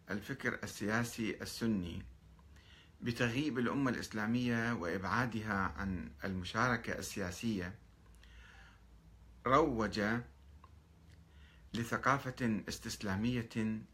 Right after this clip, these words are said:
لعبت دورا كبيرا عبر التاريخ في إشاعة روح الخنوع أمام الطغاة،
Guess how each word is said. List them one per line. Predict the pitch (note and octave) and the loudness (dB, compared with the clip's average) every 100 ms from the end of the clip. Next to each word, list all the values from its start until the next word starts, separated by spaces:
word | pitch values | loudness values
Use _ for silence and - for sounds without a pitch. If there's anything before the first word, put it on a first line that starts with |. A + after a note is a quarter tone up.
| - | 0
لعبت | A#2+ A#2 G#2+ G2 - | 2 2 -2 -4 0
دورا | A2+ A2+ G#2+ G#2 | 0 0 -2 -4
كبيرا | G2 F#2+ A#2+ G#2+ G2+ G2 - | -4 0 2 2 0 -2 -4
عبر | G#2 G#2 | -4 -6
التاريخ | - E2+ G2 B2 B2+ - - - - - - - - - | -6 -6 -4 -2 -4 -6 -12 -20 -20 -20 -20 -20 -20 -8
في | - A#2+ | -2 0
إشاعة | - C#3 C3 B2 - | 2 4 4 4 0
روح | A#2+ A#2+ C3+ - | 0 0 -2 -2
الخنوع | B2+ A#2+ A#2 B2+ C3+ D3+ A#2 G#2+ - | -4 -4 -4 0 2 2 0 -2 0
أمام | A2 G#2 | 2 2
الطغاة، | E2+ - - F2+ | -2 -8 -6 -4